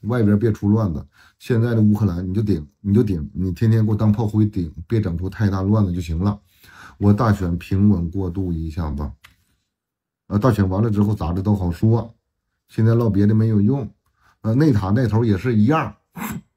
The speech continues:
别作，哎，你就恨不得就放出来什么威慑伊朗的什么绝密文件呢，又，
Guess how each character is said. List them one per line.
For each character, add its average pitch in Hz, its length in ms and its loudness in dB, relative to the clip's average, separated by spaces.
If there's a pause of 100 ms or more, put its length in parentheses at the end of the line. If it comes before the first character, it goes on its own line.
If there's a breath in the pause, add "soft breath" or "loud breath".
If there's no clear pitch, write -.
(100)
别 123 140 4
作， 127 460 0 (760)
哎， 85 220 -8
你 78 80 -14
就 76 100 -14
恨 131 260 -2
不 113 80 2
得 98 220 0
就 117 120 2
放 120 240 -2
出 104 120 0
来 113 180 4
什 110 140 -2
么 113 80 2
威 113 200 2
慑 113 160 0
伊 107 160 6
朗 107 200 -2
的 104 120 0
什 101 120 -2
么 107 200 2
绝 98 200 -4
密 110 160 2
文 95 200 0
件 104 240 0
呢， 82 140 -6
又， 85 100 -6